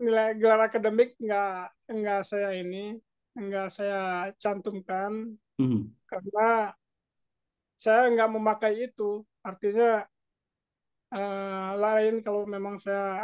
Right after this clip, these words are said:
Speaker 1: ada benefit dari situ ya.
Speaker 2: Iya, iya.
Speaker 1: Hmm, saya nggak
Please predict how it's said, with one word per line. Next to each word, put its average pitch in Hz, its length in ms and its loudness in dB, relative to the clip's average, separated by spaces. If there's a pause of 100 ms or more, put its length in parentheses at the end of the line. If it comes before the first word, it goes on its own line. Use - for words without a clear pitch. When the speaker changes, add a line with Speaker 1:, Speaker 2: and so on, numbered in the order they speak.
Speaker 1:
ada 208 160 4
benefit 226 400 2
dari 208 240 2
situ 214 240 -8
ya. 185 160 -6 (640)
Speaker 2:
Iya, 110 240 0
iya. 98 200 -16 (680)
Speaker 1:
Hmm, 208 320 -8
saya 208 280 -2
nggak 208 200 2